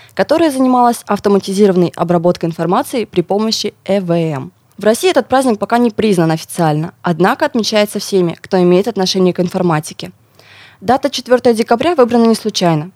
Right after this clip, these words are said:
Четвертого декабря одна тысяча девятьсот сорок восьмого года Государственный комитет Совета министров С С С Р по внедрению передовой техники в народное хозяйство зарегистрировал изобретение Брука и Ромеева – цифровую электронную вычислительную машину.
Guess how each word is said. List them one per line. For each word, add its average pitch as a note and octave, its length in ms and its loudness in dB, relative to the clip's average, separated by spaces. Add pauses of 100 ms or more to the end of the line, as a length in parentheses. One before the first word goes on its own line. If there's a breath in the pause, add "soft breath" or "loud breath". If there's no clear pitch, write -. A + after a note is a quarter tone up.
(140)
Четвертого A#3+ 480 0
декабря A#3 520 2
одна G#3 220 2
тысяча G#3+ 300 -2
девятьсот G#3 340 0
сорок G3 220 2
восьмого F#3+ 360 2
года B3 440 2
Государственный G3+ 720 2
комитет G3 440 2
Совета F#3+ 340 2
министров G3 520 2
С F#3+ 120 0
С F3+ 140 -4
С F#3 140 -4
Р C#4+ 260 2
по G3 80 0
внедрению F#3+ 480 4
передовой F#3 400 2
техники F#3 460 -2
в F3+ 40 2
народное F#3 360 2
хозяйство G3 640 -2
зарегистрировал G#3+ 800 0
изобретение A#3+ 720 -2
Брука A3+ 520 -2
и C4 320 -4
Ромеева – G#3+ 760 0 (260 soft breath)
цифровую G#3 600 0
электронную G#3 520 2
вычислительную G3+ 600 0
машину. G3 500 -2